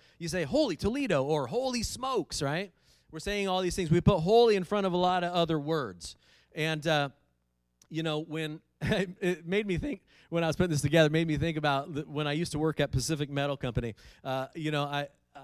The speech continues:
I worked in the warehouse, and, and so, um, you know, a lot of the guys around me, they, they knew that I was serious about God, and they knew that, you know, I was part of a church and, and sometimes would speak, and,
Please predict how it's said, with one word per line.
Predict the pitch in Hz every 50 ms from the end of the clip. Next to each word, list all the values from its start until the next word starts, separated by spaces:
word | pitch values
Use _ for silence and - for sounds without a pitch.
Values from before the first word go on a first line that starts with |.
| 131 -
I | 151 151 151
worked | 151 160 190 190 -
in | 180 156
the | 143 139
warehouse, | 139 147 156 156 143 135 120 113 113 -
and, | 143 143 131 127 131 127 - _
and | - 131 127 127 120
so, | - 139 135 127 127 127
um, | 131 123 117 110 104 - _ _ _ _ _ _ _ _ -
you | 139
know, | 156
a | 151
lot | 156 165 180 190
of | 190
the | 170 170
guys | 139 123 143 139 147 156 156 160 156 131
around | 160 151 139 131 131 135 131 139 143 147 147 139
me, | 127 127 120 120 123
they, | 113 131 143 147
they | 139 139 131 143 135 135
knew | 131 135 147 151 156 156 151 147 151
that | 139 143 135 131 127 127 120 _ _ _ _ - 135 - - -
I | - 135 131
was | 127 127 123
serious | - - - 156 147 143 139 131 -
about | 139 127 131 127 120
God, | 110 120 117 113 117 117
and | 117 113
they | 117 117
knew | 120 127 131 131 131
that, | 127 131 123 123 123 120
you | 131 120
know, | 120
I | 117
was | 120 117
part | - - - 123 123 123
of | 117
a | 120
church | - - - 135 127 123 123 113 -
and, | 127 113 113 - - - - _
and | - 117
sometimes | - - 135 123 - 127 123 117 -
would | 117 113
speak, | - - - - 131 131 127 127 117 -
and, | 123 113 107